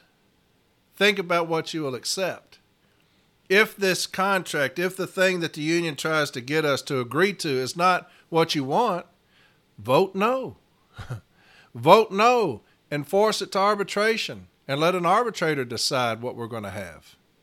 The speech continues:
But you cannot strike. You know why? Because your union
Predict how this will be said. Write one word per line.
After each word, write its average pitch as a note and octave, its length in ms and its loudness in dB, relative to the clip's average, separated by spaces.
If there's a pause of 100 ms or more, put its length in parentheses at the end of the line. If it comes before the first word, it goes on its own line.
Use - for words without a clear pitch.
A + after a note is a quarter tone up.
(1300)
But D3 180 -2
you D#3+ 80 0
cannot F#3+ 380 2
strike. F#3 640 -6 (540)
You C#3 140 -2
know D#3 120 2
why? F3+ 440 2 (140)
Because C#3+ 320 -4
your D3+ 100 -2
union D3+ 600 -6